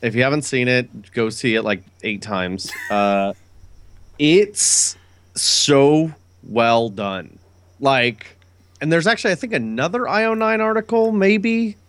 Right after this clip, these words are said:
I don't know. We're just heaping all this praise on I O nine. I think there's another one in, in, in the,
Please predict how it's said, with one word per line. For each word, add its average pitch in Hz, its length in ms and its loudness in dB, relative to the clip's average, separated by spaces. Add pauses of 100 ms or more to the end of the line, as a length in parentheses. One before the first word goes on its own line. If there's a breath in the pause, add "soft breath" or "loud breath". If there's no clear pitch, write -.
I - 80 -2
don't 107 100 0
know. 98 100 0
We're 104 140 0
just 107 200 -8 (200)
heaping 123 380 -2
all 107 120 4
this 101 160 -4
praise 110 300 0
on 98 80 -2
I 92 100 0
O 95 60 0
nine. 101 220 0 (420 loud breath)
I 160 140 2
think 262 260 0
there's 233 160 4
another 170 220 2
one 147 120 4
in, 120 100 2
in, 120 280 -2
in 117 200 -4
the, - 760 -8